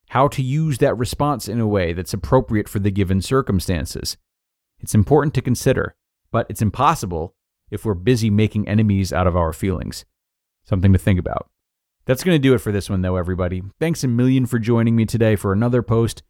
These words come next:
especially for taking time out of your weekend. It really means a lot, and I hope you enjoyed our time today as much as I did.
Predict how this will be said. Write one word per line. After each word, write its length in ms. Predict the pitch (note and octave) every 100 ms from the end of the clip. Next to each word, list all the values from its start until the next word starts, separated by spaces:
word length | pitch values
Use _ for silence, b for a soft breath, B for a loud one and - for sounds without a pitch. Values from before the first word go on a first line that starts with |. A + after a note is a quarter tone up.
| _ _ _
especially 480 | G3+ - B2 - G2+
for 120 | G2+
taking 320 | - G2 G2
time 300 | - F#2+ F#2
out 120 | F2+ E2+
of 60 |
your 120 | E2
weekend. 440 | E2+ F2 F#2 F2+ - _ _ _ -
It 100 | A2+
really 260 | A#2+ B2
means 240 | A2+ A2 G2+
a 60 |
lot, 280 | G#2 G2+ G2+
and 100 | F#2+
I 40 | F#2
hope 200 | A2 G#2
you 120 | G2
enjoyed 380 | F#2+ G#2+ G#2+ G#2
our 180 | G2+
time 260 | G2+ G#2+ G2+
today 280 | G2+ G#2+ B2+
as 120 | F#2
much 180 | F#2 -
as 100 | E2+
I 160 | F2 F2
did. 240 | F2+